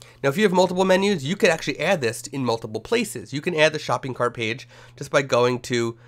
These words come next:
you know, the pages and saying shopping cart and add to menu, and you can move it to wherever you want. But the point is, we're actually taking the word shopping cart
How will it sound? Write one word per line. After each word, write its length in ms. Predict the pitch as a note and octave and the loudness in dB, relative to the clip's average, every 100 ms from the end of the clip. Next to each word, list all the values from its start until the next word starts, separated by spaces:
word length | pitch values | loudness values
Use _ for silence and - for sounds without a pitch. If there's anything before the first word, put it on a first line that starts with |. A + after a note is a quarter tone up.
| - | -12
you 120 | - B2+ | 0 2
know, 160 | A#2 | 4
the 60 | A2+ | 2
pages 440 | A#2+ A2 A2 A2+ | -2 -4 -4 -6
and 140 | A2+ G#2 | -8 -6
saying 220 | A2+ G#2 | -4 -4
shopping 380 | - A2 A2+ G#2+ | -2 -2 -4 -6
cart 260 | A2 G#2 | -2 -2
and 120 | G2+ - | -2 -6
add 200 | G#2 A2 | -6 -4
to 80 | |
menu, 340 | G#2 G2+ G#2 G#2+ | -6 -6 -8 -8
and 120 | C#3 | -6
you 60 | E3+ | -2
can 120 | D#3+ | 0
move 220 | D#3+ F#3 | 0 2
it 120 | F#3+ F#3+ | 0 0
to 100 | A#2+ | -4
wherever 320 | B2+ B2+ B2 | 0 0 0
you 140 | B2 | -2
want. 420 | A#2 G2+ - - - - - - - _ - - - - | 0 -2 -4 -20 -20 -20 -20 -20 -20 _ -20 -20 -12 -6
But 140 | B2 | -6
the 80 | - | -4
point 320 | - A3 G3 | 2 4 6
is, 360 | C3+ C#3+ C3+ - - - - | 4 2 -4 -18 -20 -20 -12
we're 120 | - - | -10 -4
actually 340 | G3 G#3 C#3+ | -2 -2 -4
taking 460 | - - A3+ D#3+ C3 | -6 -6 -6 -4 -2
the 120 | B2 | 0
word 200 | A2+ A2 | 0 -2
shopping 400 | - C#4+ A#3 D3 | 0 0 2 -4
cart 420 | - G#2+ G2+ - | 0 0 0 -8